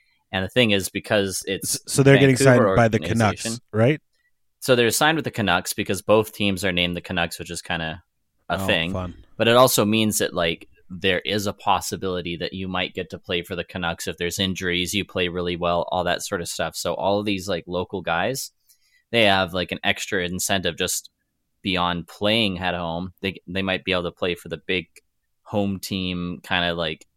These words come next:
Speaker 1: I don't know, it's kind of a cool dynamic that they're gonna have.
Speaker 2: So, Isaac, you mentioned there's those career guys in the A H L. Do they have that same shot to go play? Like, if they're fucking crushing it,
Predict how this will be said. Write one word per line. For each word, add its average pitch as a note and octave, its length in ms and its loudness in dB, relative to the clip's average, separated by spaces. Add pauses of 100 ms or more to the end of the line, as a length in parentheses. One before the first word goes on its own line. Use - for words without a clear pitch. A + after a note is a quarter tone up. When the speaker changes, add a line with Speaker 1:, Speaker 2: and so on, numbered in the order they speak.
(640)
Speaker 1:
I B2+ 60 0
don't B2 100 2
know, G#2+ 80 2
it's F2+ 140 -4
kind A#2+ 160 0
of G#2 60 0
a F#2 60 -2
cool G#2+ 240 -2
dynamic F2 520 0
that F2 100 -8
they're E2 100 -6
gonna E2+ 140 -6
have. E2+ 220 -8 (300)
Speaker 2:
So, D#3 260 6
Isaac, C#3 340 2
you C#3+ 160 -2
mentioned C3+ 340 2
there's A#2 160 2
those A2 240 0
career B2+ 320 4
guys F#2 300 0
in F#2 60 -6
the F#2+ 140 -4
A F#2 60 -2
H F2+ 160 -4
L. F#2 240 0 (800)
Do A2+ 80 6
they C3 160 10
have D#3+ 160 6
that E3+ 160 6
same E3 240 4
shot C3 320 4 (200)
to C3 80 0
go C3+ 180 6
play? D3 240 2
Like, A2 140 0
if G#2+ 100 0
they're C#3 100 4
fucking D3+ 460 2
crushing C3 480 2
it, F#2+ 140 -4